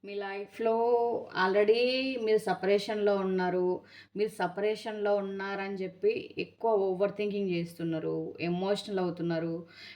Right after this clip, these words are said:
మీరు ఎప్పుడైతే ఓవర్ థింకింగ్ చేసి ఎమోషనల్‌గా మీరు బ్రేక్ అవుతారో అప్పుడు మీరు ఏం చేస్తున్నారు, so ఎలా ఉన్నారు, ఏంటి అన్నది కూడా మీకు అర్థం కాదు. మీరు ఎప్పుడైతే మీరు స్ట్రాంగ్‌గా ఉంటారో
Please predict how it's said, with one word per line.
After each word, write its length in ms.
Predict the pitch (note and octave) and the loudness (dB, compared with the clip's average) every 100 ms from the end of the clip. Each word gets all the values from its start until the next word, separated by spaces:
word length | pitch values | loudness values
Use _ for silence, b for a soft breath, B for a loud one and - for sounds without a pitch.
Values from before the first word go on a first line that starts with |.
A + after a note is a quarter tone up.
| B | B
మీరు 180 | G#3+ A#3+ | -6 -2
ఎప్పుడైతే 1040 | A3 - - A3 A3 G#3+ B3 C4 C4+ - - | -4 -6 0 4 6 4 2 2 0 -2 -2
ఓవర్ 320 | G3 G3+ G#3+ | 0 4 4
థింకింగ్ 400 | G#3+ A3 A3 A3 | 2 -4 -2 2
చేసి 680 | G3+ G3 G3+ - B3 B3 - | 6 6 4 -2 -2 -4 -4
ఎమోషనల్‌గా 760 | G3 G3 G#3 A3 G#3+ A3 G#3 G#3+ | -2 0 4 2 2 -2 2 4
మీరు 180 | G#3 F#3+ | 4 -2
బ్రేక్ 400 | F3+ F#3 F#3 G3 | 2 4 4 4
అవుతారో 680 | F3+ E3 F3+ F3 G#3 B3 - b b _ - | 2 2 2 4 4 0 -8 b b _ -18
అప్పుడు 180 | F3+ F#3+ | -14 -10
మీరు 200 | G3+ F#3 | -10 -8
ఏం 240 | F#3 G#3 | -10 -8
చేస్తున్నారు, 800 | G#3+ G#3 - G3 F#3 F#3 F3+ F3 F3 | -8 -8 -6 -4 0 0 0 -2 -4
so 220 | F3+ F3+ | -4 -2
ఎలా 340 | F3+ F3+ G3 G3 | -2 0 2 2
ఉన్నారు, 760 | G3 F#3 F3+ F3+ F3 E3+ - - | 0 -2 0 0 -2 -4 -6 -2
ఏంటి 400 | F#3 F#3+ G3 F#3 | 0 0 0 -2
అన్నది 200 | F3+ F3 | 0 0
కూడా 140 | G3+ | 0
మీకు 200 | B3 F#3 | 0 2
అర్థం 340 | E3 D#3+ D#3 | 0 0 -2
కాదు. 260 | D3 - - - _ _ _ _ _ _ _ _ _ _ _ | -2 -6 -12 -20 _ _ _ _ _ _ _ _ _ _ _
మీరు 140 | G3 G3 | -10 -8
ఎప్పుడైతే 640 | F#3+ - - G#3+ G#3+ G#3+ | -8 -10 0 6 8 6
మీరు 180 | A3+ G#3+ | 2 0
స్ట్రాంగ్‌గా 640 | - G3+ F#3 F#3+ G3 G3 | 0 0 0 0 0 2
ఉంటారో 680 | F3+ F3+ F#3+ G3+ F#3 G3+ E4 | 2 2 2 2 4 2 0